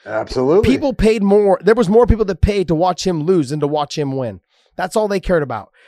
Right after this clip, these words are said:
Speaker 2: Think about that. He fought on, uh, Cinco de Mayo just so he could actually stir up the shit. You know, he knew what he was doing. He knew how good he was.
Speaker 1: Hell yes.
Speaker 2: These guys, Ryan Garcia is not Oscar, is not Floyd Mayweather.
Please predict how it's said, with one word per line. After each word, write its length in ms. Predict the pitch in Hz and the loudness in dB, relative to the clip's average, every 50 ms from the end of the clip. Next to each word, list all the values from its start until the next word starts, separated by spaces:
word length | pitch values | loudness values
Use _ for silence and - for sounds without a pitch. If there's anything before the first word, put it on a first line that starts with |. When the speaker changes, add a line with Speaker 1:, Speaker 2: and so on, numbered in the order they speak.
| _ _ | _ _
Speaker 2:
Think 140 | - 220 214 | -8 -6 -4
about 260 | 240 214 226 220 - | 0 2 2 2 2
that. 200 | - 170 139 120 | 0 -2 -2 -2
He 180 | 120 170 226 233 | -4 -4 -4 -6
fought 280 | - - - 233 233 | -6 -4 -2 0 0
on, 280 | 214 208 208 202 185 185 - | 0 0 -2 -2 -4 -4 -4
uh, 280 | 175 190 190 185 185 | -2 0 0 0 0
Cinco 240 | 175 - 202 214 196 | -2 -4 -4 -4 -2
de 80 | 170 180 | -2 -2
Mayo 300 | 180 190 196 190 151 143 | -4 -2 -2 -2 -2 -2
just 560 | 127 110 110 117 170 220 208 - - - - - _ _ _ _ _ | -4 -8 0 2 2 2 2 0 -6 -12 -16 -20 _ _ _ _ _
so 200 | - - - 185 | -8 -6 -4 -2
he 160 | 165 175 190 | -2 -2 -2
could 160 | 165 - 185 | -2 -2 -2
actually 340 | 175 170 175 165 - 180 165 | -2 -2 -4 -6 -8 -10 -8
stir 380 | 135 - - - - 202 190 185 | -10 -10 -6 -2 0 2 2 0
up 140 | 180 - - | 0 -2 -8
the 60 | 143 | -14
shit. 300 | - - - 147 - - _ _ _ _ _ _ _ | -10 -8 -8 -8 -10 -10 _ _ _ _ _ _ _
You 80 | - 180 | -6 -4
know, 120 | 196 220 | -2 -2
he 160 | 214 170 240 277 | -2 -2 -2 -4
knew 140 | 294 302 | -2 0
what 100 | 285 226 | 0 0
he 100 | 196 175 | 0 0
was 180 | 156 147 143 117 | 0 -2 -4 -4
doing. 340 | 110 143 139 143 160 202 202 | -4 -4 -2 -2 -2 -4 -6
He 180 | - - 254 | -6 -4 -2
knew 140 | 269 285 262 | 0 2 2
how 160 | 208 196 170 | 2 0 -2
good 200 | 160 127 143 156 | -2 -2 -4 -2
he 80 | 147 147 | -2 -2
was. 400 | 139 135 139 143 185 226 220 - - _ _ _ | -2 -2 -2 -2 -2 -4 -8 -12 -18 _ _ _
Speaker 1:
Hell 200 | 165 165 185 214 | -4 -2 0 0
yes. 540 | 226 226 240 269 285 269 208 - - - - 151 | 0 0 0 0 0 -2 -4 -8 -12 -14 -16 -12
Speaker 2:
These 380 | 139 147 226 247 269 262 202 | -8 -6 -6 -6 -6 -8 -6
guys, 380 | - 208 196 185 175 175 175 147 | -4 -4 -2 -2 -2 -4 -4 -4
Ryan 260 | 156 170 175 185 190 | -6 -6 -4 -6 -6
Garcia 460 | 165 185 180 156 - - 196 185 165 - | -4 -4 -4 -4 -4 -4 -4 -4 -4 -6
is 180 | 160 160 143 | -8 -8 -8
not 420 | 156 151 147 151 180 180 151 - - _ - | -6 -6 -6 -6 -6 -6 -8 -8 -12 _ -10
Oscar, 340 | 135 135 135 - - 147 | -10 -8 -8 -10 -10 -12
is 300 | 139 - 147 147 147 139 | -10 -6 -4 -4 -4 -2
not 340 | 151 175 180 196 190 - - | -2 -2 -2 -2 -2 -6 -10
Floyd 240 | - - 170 151 139 | -8 -4 -2 -2 -2
Mayweather. 440 | 135 131 127 120 107 95 95 90 | -4 -6 -6 -8 -10 -12 -14 -16